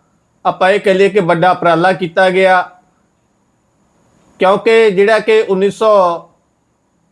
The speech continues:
ਚੁਰਾਸੀ ਇੱਕ ਨਵੰਬਰ ਤੋਂ ਲੈ ਕੇ ਤਿੰਨ ਨਵੰਬਰ ਤੱਕ ਦਿੱਲੀ ਦੇ ਵਿੱਚ ਸਿੱਖਾਂ ਦਾ ਕਤਲੇਆਮ ਹੋਇਆ,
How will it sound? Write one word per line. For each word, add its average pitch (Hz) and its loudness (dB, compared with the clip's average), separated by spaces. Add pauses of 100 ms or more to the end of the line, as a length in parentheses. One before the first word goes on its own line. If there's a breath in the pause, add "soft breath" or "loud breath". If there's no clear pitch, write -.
(420)
ਚੁਰਾਸੀ 190 0 (560)
ਇੱਕ 202 -2
ਨਵੰਬਰ 190 0
ਤੋਂ 220 -2
ਲੈ 190 2
ਕੇ 196 -2
ਤਿੰਨ 202 -2
ਨਵੰਬਰ 190 -2
ਤੱਕ 190 -4 (1160)
ਦਿੱਲੀ 180 0
ਦੇ 226 2
ਵਿੱਚ 226 -2
ਸਿੱਖਾਂ 214 -4
ਦਾ 214 0
ਕਤਲੇਆਮ 196 -2
ਹੋਇਆ, 190 0